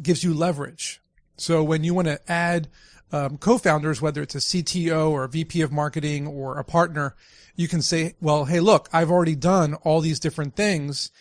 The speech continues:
and I've already built the business up this much. So my value is very high. And so bringing you in, I don't really need you that much, but I do want you to come in."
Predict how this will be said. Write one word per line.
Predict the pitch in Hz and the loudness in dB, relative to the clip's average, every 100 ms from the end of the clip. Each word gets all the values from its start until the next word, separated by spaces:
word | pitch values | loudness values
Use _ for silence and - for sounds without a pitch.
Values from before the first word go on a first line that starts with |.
| - _ | -20 _
and | 156 | -2
I've | 156 | 0
already | 156 160 151 | 2 0 0
built | 131 160 | 0 -2
the | 147 | -2
business | 127 175 170 - | 0 0 0 0
up | 151 - | -2 -2
this | 156 - | -4 -2
much. | 170 185 147 - | 0 0 0 -6
So | - 165 151 143 _ _ _ _ | -2 0 0 -4 _ _ _ _
my | 160 170 | 0 2
value | 143 156 165 180 165 143 147 | 2 4 4 4 4 2 0
is | 156 147 120 | -2 -2 0
very | 156 147 | 0 0
high. | 131 226 202 151 147 165 | 0 4 6 6 2 -2
And | 170 147 | -4 -2
so | - 165 151 | 0 0 0
bringing | 139 170 160 | 0 0 0
you | 151 151 | -2 0
in, | 175 160 147 - - - | 0 -2 -4 -12 -10 -2
I | |
don't | 175 185 | 0 2
really | 180 165 | 2 0
need | 135 139 147 147 | 0 -2 -2 0
you | 170 196 | 0 2
that | 208 208 | 2 2
much, | 226 233 - - - | 0 0 -4 -12 -10
but | - | 0
I | 170 | 0
do | 151 170 | 2 0
want | 165 143 165 170 | 0 0 -2 -2
you | 160 147 | -4 -6
to | 156 | -6
come | - 147 147 | -6 -4 -2
in." | 151 139 | -4 -8